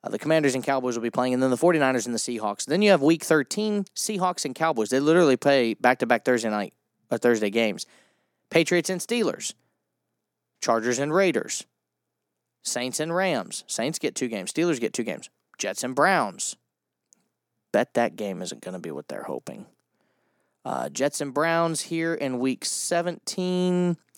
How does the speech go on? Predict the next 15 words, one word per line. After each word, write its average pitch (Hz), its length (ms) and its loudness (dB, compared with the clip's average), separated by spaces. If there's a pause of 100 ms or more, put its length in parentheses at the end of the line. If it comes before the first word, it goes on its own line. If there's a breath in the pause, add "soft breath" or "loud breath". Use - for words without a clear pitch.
(380 soft breath)
Week 123 220 0 (100)
eighteen, 185 720 0 (640)
there 117 140 6
is 175 200 8
no 147 140 0
Thursday 117 380 -2
night 101 180 -4
game. 92 220 -10
So, 143 320 -4 (800)
uh, 190 160 -12
let 95 360 -6
me 311 60 2
just 320 160 -2
ask 190 480 -4
you 127 400 -6